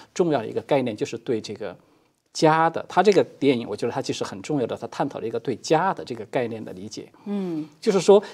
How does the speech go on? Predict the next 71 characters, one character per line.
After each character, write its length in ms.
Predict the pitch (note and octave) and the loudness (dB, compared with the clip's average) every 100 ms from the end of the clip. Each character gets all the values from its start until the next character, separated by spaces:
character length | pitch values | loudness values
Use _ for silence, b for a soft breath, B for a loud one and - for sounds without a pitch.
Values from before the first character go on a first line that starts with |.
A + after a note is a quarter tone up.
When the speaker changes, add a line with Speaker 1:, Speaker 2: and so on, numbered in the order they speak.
| - | -8
Speaker 1:
家 380 | - G#3 G#3+ A3 | 6 10 10 8
它 160 | A3 G3+ | 4 4
并 340 | C#4 B3+ C#3+ | 6 4 4
不 140 | B2+ | -2
是 100 | A#2+ | -8
说 160 | C3+ C#3 C3+ | -2 2 2
我 180 | A2+ A2 | 0 -8
们 180 | G#2+ D3 | -8 -2
一 100 | F3+ | 0
般 320 | D3 C3+ C#3+ - _ | 4 2 0 -8 _
说 220 | - C#3+ | 0 2
的， 100 | B2 | 4
哎， 240 | A2+ C3+ B2+ | 2 2 4
我 100 | B2+ | 4
有 160 | B2 | 4
一 80 | A#2 | 4
个 120 | C#3 | 4
房 180 | B2+ C3 | 4 2
子， 80 | D3+ | 0
每 100 | C3+ | 2
天 140 | D3 | 4
可 80 | D3+ | 6
以 60 | E3 | 6
晚 160 | C3 | 6
上 80 | D3 | 4
回 120 | C#3 C#3 | 4 4
去 180 | D#3 B2+ | 4 2
睡 180 | F3 | 2
觉， 160 | D3+ D#3+ | 6 6
可 140 | - | 6
以 60 | C#3+ | 4
回 120 | D#3 | 4
去 120 | D3 | 0
住， 240 | D3 F3+ C#3+ B - | 0 0 0 B -2
那 100 | E3+ | 4
个 80 | D3 | 4
就 100 | C#3 | 4
叫 160 | C#3 | 4
做 100 | A#2 | 4
家 300 | G#2+ C3+ B2+ | 4 4 6
了， 80 | A2+ | 4
Speaker 2:
嗯。 60 | - | 0
Speaker 1:
不 120 | C3 | -4
是 100 | C3 | -2
这 120 | B2 B2+ | 0 0
样。 140 | G#2+ B B B | 0 B B B
它 300 | - - G#3+ | -4 6 8
其 180 | G#3+ A#3 | 8 4
实 140 | - | 2
是 160 | D#3+ E3 | 0 2
有 140 | A#2+ | 4
点 120 | D3+ G#2+ - - | 2 0 -4 -4
上 320 | - F3+ C3+ | 2 4 4
升 200 | D3 C#3 | 2 2
到， 160 | C#3+ | 2
就 140 | A#2 C3 | 2 0
是 100 | A2+ | -2
对 200 | - C3+ | 2 2
人 320 | A2+ G#2+ A#2+ | 2 0 -2
性、 320 | D3 - F3+ A#2+ | -4 -2 -2 -2
对 160 | - C#3+ | 2 2
心 520 | A#2 - A3 A#3+ A#3+ | 0 -2 0 2 2
灵 200 | B2 C3+ | 2 0
的 140 | - - | -2 -6
很 340 | - - - | -10 -12 -12
多 200 | - C3 | -4 -4
的 160 | B2+ A#2+ B B - | -4 -8 B B 0
更， 260 | G3+ B2+ - B B B - | 0 0 -4 B B B 4
更 120 | G3+ | 4
深 320 | D3 - C4 | 6 4 4
层 160 | D4 | 4